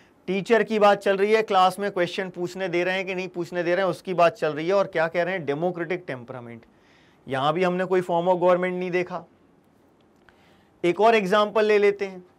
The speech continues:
"One leader and his family members decide everything in this party। How can they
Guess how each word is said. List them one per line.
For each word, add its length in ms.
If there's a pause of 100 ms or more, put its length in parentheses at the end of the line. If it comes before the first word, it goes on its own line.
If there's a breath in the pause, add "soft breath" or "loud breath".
(960)
"One 180
leader 440
and 260
his 240
family 480
members 500
decide 380 (100)
everything 520
in 80
this 180 (100)
party। 320 (840 soft breath)
How 120 (160)
can 240
they 140